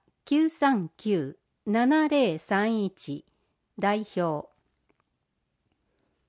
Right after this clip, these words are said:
新型コロナワクチン接種関連情報。医療機関での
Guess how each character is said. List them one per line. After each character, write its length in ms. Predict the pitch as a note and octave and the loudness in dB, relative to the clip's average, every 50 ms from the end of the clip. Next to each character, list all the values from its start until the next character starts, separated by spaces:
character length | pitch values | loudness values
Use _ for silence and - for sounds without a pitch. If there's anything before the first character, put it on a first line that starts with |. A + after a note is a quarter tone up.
| _ _ _ _ _ _ _ _ _ _ _ _ _ _ _ _ _ _ _ _ _ _ | _ _ _ _ _ _ _ _ _ _ _ _ _ _ _ _ _ _ _ _ _ _
新 300 | - - D4 D4+ E4 E4 | -4 2 4 6 6 6
型 260 | D#4+ D#4 D#4 D#4 D4+ | 6 4 4 2 2
コ 140 | - C#4+ D4 | 4 4 4
ロ 120 | D#4+ E4 | 6 6
ナ 140 | D#4+ D#4+ D#4 | 6 6 6
ワ 120 | D4+ D4 | 4 2
ク 100 | C#4+ - | 0 -2
チ 200 | - - D4 D4+ | -4 0 2 4
ン 60 | D4 C#4 | 4 4
接 200 | - - C#4+ C#4 - - - | 4 2 0 0 0 -4 -4
種 220 | G#3 F#3 F#3 F3+ | -2 -2 -2 -4
関 340 | - - - A#3+ C4 C#4+ C#4+ | -6 -2 0 2 2 2 2
連 280 | C#4+ C#4 C4+ C4 B3 G#3 | 2 2 2 2 2 2
情 240 | - A#3 G#3+ F#3 | 0 0 0 0
報。 420 | D#3 - - D#3 D3 C#3+ C3+ - - _ _ _ _ _ _ _ _ _ _ _ _ _ _ _ _ _ _ _ _ _ _ _ _ _ _ _ _ _ _ _ _ | -2 -6 -6 -6 -4 -4 -6 -8 -12 _ _ _ _ _ _ _ _ _ _ _ _ _ _ _ _ _ _ _ _ _ _ _ _ _ _ _ _ _ _ _ _
医 200 | B3 B3 C4+ D#4 | 0 2 4 4
療 160 | F4 F4 E4+ | 4 4 2
機 160 | E4+ - E4 D#4+ | 2 0 0 2
関 260 | D4 C#4 C4 A#3+ G#3 | 4 4 4 4 2
で 120 | G#3 G#3 | 2 2
の 260 | G3 F#3+ F3 F3 - | 2 2 0 0 -2